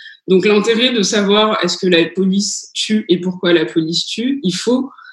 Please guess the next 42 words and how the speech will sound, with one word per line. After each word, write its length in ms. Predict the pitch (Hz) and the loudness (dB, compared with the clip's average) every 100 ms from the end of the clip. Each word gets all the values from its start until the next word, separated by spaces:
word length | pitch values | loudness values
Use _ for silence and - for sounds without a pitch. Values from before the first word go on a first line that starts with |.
| _ | _
que 100 | - | 2
les, 320 | 202 190 175 | 4 4 2
les 160 | 185 190 | 2 2
médias 540 | 202 220 208 220 240 - | 2 2 2 2 0 -4
puissent 280 | - 196 - | -6 -4 -2
le 100 | 196 | 0
dire 260 | 175 185 214 | 0 0 0
de 120 | 180 | 2
manière 380 | 160 170 180 170 | 4 4 2 -2
claire 440 | - 196 196 196 - | -4 -2 -2 -2 -2
et 100 | 180 | 0
nette. 280 | 165 - - - - - - | 0 -2 -10 -20 -20 -20 -8
Sauf 160 | - 202 | -4 0
que 100 | 220 | 2
si 200 | - 285 | 2 2
ces 140 | 285 | 2
médias-là 640 | 247 233 220 220 214 220 220 - - | 2 2 2 4 2 0 -4 -12 -8
sont 200 | - 190 | 0 2
représentés 640 | 196 196 208 208 202 226 | 2 0 -2 -2 -2 -4
par 180 | 185 170 | -2 0
des 120 | 160 | 0
personnes 600 | 160 180 - 208 202 180 - | 0 -4 -2 0 2 0 -4
qui 140 | - 190 | -4 0
n'y 220 | 170 175 | 2 4
voient 280 | 175 185 185 | 2 2 0
pas 260 | 220 214 - | -4 -4 -4
leur 180 | 180 170 | -2 2
intérêt 500 | 165 170 185 180 185 - - - 170 | 0 0 -2 -2 -2 -4 -14 -4 0
et 100 | 180 | 0
qui 260 | 180 185 | -4 -6
pensent, 640 | 185 220 240 - - - _ _ _ _ _ | -4 -2 0 -2 -4 -10 _ _ _ _ _
euh, 220 | 160 135 | -2 0
que 160 | - 170 | 0 -2
c'est 240 | 165 165 | 2 0
faux, 440 | 160 - 262 330 - _ _ _ _ | 0 -2 -2 -2 -6 _ _ _ _
on 120 | 202 196 | 2 2
ne 40 | |
pourra 360 | 190 220 190 196 | 2 0 2 2
jamais 520 | 214 226 240 262 - - | 4 2 2 -4 -6 -10
rétablir 760 | 185 196 202 185 185 196 202 - | -4 -2 0 0 2 2 0 -6
cette 240 | - - 170 | -8 -4 0
vérité. 460 | 175 180 180 185 | 0 0 -2 -6